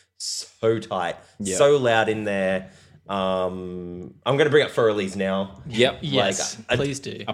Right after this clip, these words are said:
Speaker 1: I don't know where it was coming from or what it was being played on.
Speaker 2: A polyphonic ringtone
Speaker 1: <laughs>
Speaker 2: of
Speaker 1: That's what it
Speaker 2: Furley's.
Speaker 1: sounded
Speaker 3: Yeah.
Speaker 1: like.
Speaker 2: Yeah, just
Speaker 3: Kinda almost eight-bit music.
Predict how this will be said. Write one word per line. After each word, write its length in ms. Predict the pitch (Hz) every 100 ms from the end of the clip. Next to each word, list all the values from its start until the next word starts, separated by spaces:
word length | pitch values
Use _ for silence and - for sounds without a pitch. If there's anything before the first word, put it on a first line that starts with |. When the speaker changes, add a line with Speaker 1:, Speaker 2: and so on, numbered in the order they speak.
| 131
Speaker 1:
I 100 | 131
don't 120 | 139
know 100 | 135
where 280 | 120 127 160
it 60 | 156
was 120 | 147
coming 320 | 131 123 135
from 340 | 127 135 131 127
or 120 | 117
what 160 | 113
it 60 | 117
was 100 | 117
being 260 | 107 110 120
played 360 | - 104 98
on. 380 | 98 95 87 87
Speaker 2:
A 60 | 104
polyphonic 960 | - - 139 143 131 113 101 92 - - _ _ _ _ -
ringtone 1080 | 92 98 107 110 113 110 95 92 90 90 90 _
Speaker 1:
<laughs> 80 |
Speaker 2:
of 80 | -
Speaker 1:
That's 200 | 90 -
what 100 | 101
it 80 | 95
Speaker 2:
Furley's. 420 | 90 90 90 90
Speaker 1:
sounded 240 | 117 135 160
Speaker 3:
Yeah. 200 | 127 120
Speaker 1:
like. 140 | 101 87 -
Speaker 2:
Yeah, 400 | 107 107 87 87
just 200 | 131 123
Speaker 3:
Kinda 260 | 147 147 -
almost 320 | 139 127 -
eight-bit 500 | 123 113 101 117 104
music. 540 | 117 117 113 113 -